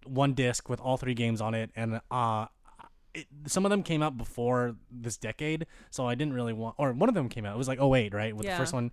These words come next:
Speaker 1: so I didn't really count it as part of something, uh, my game of the year list, um, uh, but I, I speed ran the other three games.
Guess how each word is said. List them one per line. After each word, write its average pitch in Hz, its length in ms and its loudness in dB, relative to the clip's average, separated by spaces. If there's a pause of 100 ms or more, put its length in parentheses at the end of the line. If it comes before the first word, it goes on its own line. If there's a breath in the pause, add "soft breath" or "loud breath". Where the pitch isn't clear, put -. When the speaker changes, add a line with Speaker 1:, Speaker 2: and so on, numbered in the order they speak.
(220 loud breath)
Speaker 1:
so - 100 -2
I 139 60 2
didn't 185 140 2
really 151 160 2
count 127 260 -2
it 123 60 0
as 113 180 -4
part 113 220 -2
of 107 180 -4 (220)
something, 110 480 -6 (160)
uh, 107 320 -2
my 113 140 -4
game 110 180 -2
of 101 60 -6
the 107 60 -4
year 104 140 -4
list, 101 300 -6
um, 104 320 -4 (440 loud breath)
uh, 127 360 0
but 147 320 0
I, 143 400 0 (640)
I 143 360 0 (180)
speed 180 360 0
ran 165 220 4
the 156 60 4
other 170 100 4
three 160 180 -4
games. 135 480 0